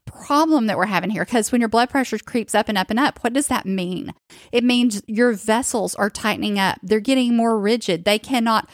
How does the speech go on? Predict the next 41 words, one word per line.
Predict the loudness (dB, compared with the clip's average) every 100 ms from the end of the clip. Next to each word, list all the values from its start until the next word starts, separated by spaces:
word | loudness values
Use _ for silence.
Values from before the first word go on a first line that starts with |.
| -20 _
flex | -16 -2 2 2 0 -4
and | -4
expand | -4 -6 -2 0 0 0
like | 0 0
they | 0
need | 0 0
to | 0
when | -2 0
your | -2
heart | -6 0 0 0
is | -4 -8
pushing | -2 0 0 -2 -2
the | -4
fluid | -4 0 0 0 0
through | 0 0
them. | -2 -6 -6 -8 -12 _ -20 -8
And | 0 2
when | 4
that | 2 0
happens | -4 -4 -4 -2 -4 -4
and | -2 0
they're | 2 0
more | 0 -2
rigid | 2 0 2 -2
and | -2 -4
stiff, | 0 0 0
the | -4
pressure | -4 -4 -2 0 0 0
in | 0 0
those | -2 0
vessels | -2 0 -2 -4
goes | -2 -2 -2
up, | -2 -2 -4 -12 -20 -12 -8
and |
it | -4
causes | 0 0 0 -4
damage | -2 -2 2 2 2
to | 0
the | 0
vessel | 2 0 0 0 -2 -2
lining. | 0 2 0 -4 -6